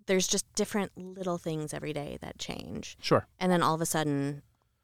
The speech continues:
Speaker 1: instead of having this potato that you have to, you know, take care of their neck and make sure their hands don't scratch their eyeballs,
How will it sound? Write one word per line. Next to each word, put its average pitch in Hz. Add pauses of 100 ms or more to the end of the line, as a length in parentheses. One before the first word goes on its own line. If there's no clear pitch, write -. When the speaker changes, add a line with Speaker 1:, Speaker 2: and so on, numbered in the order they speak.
Speaker 1:
instead 190
of 180
having 147 (200)
this 147
potato 160 (520)
that 156
you 143 (840)
have 156
to, 151 (760)
you 175
know, 127 (360)
take -
care 151
of 180
their 170
neck 151 (160)
and 143
make 156
sure 151
their 151 (300)
hands 156
don't 151
scratch -
their 185
eyeballs, 147